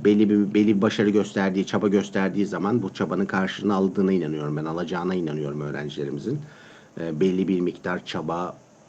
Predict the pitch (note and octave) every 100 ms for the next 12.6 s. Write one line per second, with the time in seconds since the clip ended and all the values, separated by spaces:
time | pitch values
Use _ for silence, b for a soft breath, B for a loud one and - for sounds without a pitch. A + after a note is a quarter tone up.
0 | - F#2+ F2+ E2 E2 F2 - - - E2+
1 | - - E2 E2 D#2+ - E2+ D2 - E2
2 | D#2 D2 D2 E2+ F2+ F2 E2+ D#2 - -
3 | F#2 G2+ F#2+ E2+ E2+ D#2 E2 D#2+ D2+ C#2+
4 | D2 D#2 G#2+ D3+ B B B - F#2 E2+
5 | E2 A2 B2+ C#3 C#3 A2 D3+ D#3 - C3+
6 | C3+ A2+ D#2 - D2+ C#2+ D2 - - F#2+
7 | F2 E2+ E2+ E2+ E2 - E2 E2 D2 -
8 | A2+ A2+ - C#2+ C#2+ - - - F#2 E2
9 | F2 D#2+ F2+ - D#2 A2+ - - b b
10 | b b - F2+ F2 F2 E2+ F2 E2+ D2+
11 | - - - _ _ _ _ - G2+ A2+
12 | G#2+ G#2+ A#2+ G2+ A2 B2+